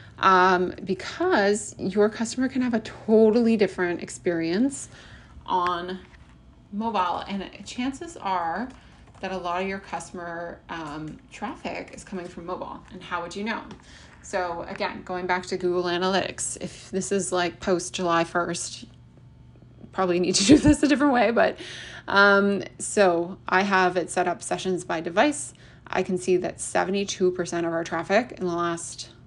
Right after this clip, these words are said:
I guess that's seven days. So let's look at the last ninety days. S-, similar, sixty-eight percent is mobile,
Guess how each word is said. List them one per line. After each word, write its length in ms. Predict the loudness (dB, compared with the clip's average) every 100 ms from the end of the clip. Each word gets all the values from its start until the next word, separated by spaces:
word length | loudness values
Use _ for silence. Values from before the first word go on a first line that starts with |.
| -20 -14 -8
I 60 |
guess 160 | -6 -6
that's 180 | -8 -10
seven 480 | -4 -2 0 -2
days. 400 | -4 -4 -4 -4
So 160 | -4 -6
let's 240 | -6 -6
look 140 | -8 -8
at 80 | -6
the 80 |
last 720 | -4 -6 -8 -12 -16 -16 -18 -12 -6
ninety 300 | -4 -4 -6
days. 420 | -6 -6 -6 -10 -18 -20 -20 -20 -20
S-, 360 | -16 -16 -16 -14 -14
similar, 600 | -12 -8 -2 0 -2 -6
sixty-eight 560 | -6 -4 -2 2 4 2
percent 540 | 0 -4 -6 -8 -14 -18 -20 -20 -20 -8
is 160 | -4 0
mobile, 480 | 0 2 0 -2